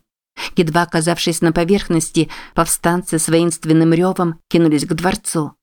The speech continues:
Зима попыталась бежать наравне с ними, но Ясин решительно оттащил ее в сторону и выдернул из бушующей толпы. Внутренний двор великолепного дворца уже превратился в кладбище,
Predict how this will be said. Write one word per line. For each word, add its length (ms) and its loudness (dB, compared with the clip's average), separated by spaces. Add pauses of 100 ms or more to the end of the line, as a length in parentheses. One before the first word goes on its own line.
(420)
Зима 320 2
попыталась 580 -2
бежать 380 0
наравне 400 2
с 160 -4
ними, 380 2 (340)
но 80 4
Ясин 400 2
решительно 560 0
оттащил 420 -2
ее 200 2
в 40 -12
сторону 600 -2 (300)
и 80 0
выдернул 480 2
из 120 -2
бушующей 600 0
толпы. 540 -2 (460)
Внутренний 560 2
двор 280 0
великолепного 720 0
дворца 720 -4 (100)
уже 180 2
превратился 640 -2
в 80 -8
кладбище, 760 -2